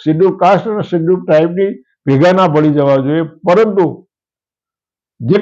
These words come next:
કથિત કહેવાતા ઉચ્ચ વર્ગના લોકો છે, ઓબીસીના કેટલાક લોકોનો મિસયુઝ કરી અને શેડ્યુલ કાસ્ટ, શેડ્યુલ ટ્રાઇબ અને માઇનોરિટીની સામે જે ધરી રહી છે,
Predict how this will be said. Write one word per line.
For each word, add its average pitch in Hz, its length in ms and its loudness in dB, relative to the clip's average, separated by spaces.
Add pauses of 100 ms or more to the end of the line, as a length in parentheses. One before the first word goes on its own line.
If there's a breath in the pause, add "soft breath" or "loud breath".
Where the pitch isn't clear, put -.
(180)
કથિત 175 520 -2
કહેવાતા 175 720 0
ઉચ્ચ 185 280 0
વર્ગના 175 300 -2
લોકો 151 400 -2
છે, 180 360 -2
ઓબીસીના 170 720 -2
કેટલાક 185 500 0
લોકોનો 165 840 -2 (320)
મિસયુઝ 165 640 0 (480)
કરી 208 300 2
અને 202 260 0
શેડ્યુલ 185 340 -2
કાસ્ટ, 175 300 -2
શેડ્યુલ 147 440 -4
ટ્રાઇબ 160 380 0
અને 160 160 0
માઇનોરિટીની 185 720 0
સામે 175 300 -2
જે 165 180 -2
ધરી 139 320 2
રહી 151 240 0
છે, 190 260 -4